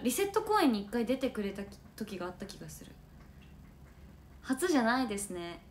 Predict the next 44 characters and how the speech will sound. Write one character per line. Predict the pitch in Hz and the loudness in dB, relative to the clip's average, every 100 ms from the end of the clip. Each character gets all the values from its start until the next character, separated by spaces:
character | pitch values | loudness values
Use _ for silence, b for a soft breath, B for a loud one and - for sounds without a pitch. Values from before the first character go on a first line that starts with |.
| - | -16
そ | - 269 | 0 4
う | |
思 | 262 | 4
っ | 247 | 2
た | 196 | -2
ら。 | 175 - - - - - - - - - | -4 -6 -14 -20 -20 -20 -20 -20 -20 0
え、 | 339 | 4
出 | 349 453 | 6 6
て | 494 | 8
た | 311 | 8
よ | 233 | 8
ね。 | 208 190 185 - | 4 0 -2 -2
一 | |
回 | 220 208 | -2 0
劇 | 233 - 226 | 0 0 -2
場。 | 214 220 208 196 - B B B B B B B B | 2 2 2 -2 -6 B B B B B B B B
あ、 | 294 349 | 0 2
K | - 440 | 4 6
の | 294 | 6
楽 | 262 262 | 4 4
屋 | 285 | 6
に | 285 277 | 8 6
い | 269 | 4
た | 277 277 | 4 6
の、 | 240 | 6
あ | 220 | 4
れ | 220 | 4
は | 220 226 | 4 4
せ | 226 | 2
な | 285 254 | 2 2
ち | 214 | -2
ゃ | |
ん | 202 | -4
だ | 190 | -6
っ | |
た | - | -8
と | 190 180 | -8 -6
思 | 180 | -6
う | 180 | -6
ん | |
だ | 180 | -8
け | 175 165 | -10 -12
ど | 165 | -12
な。 | 165 165 | -12 -10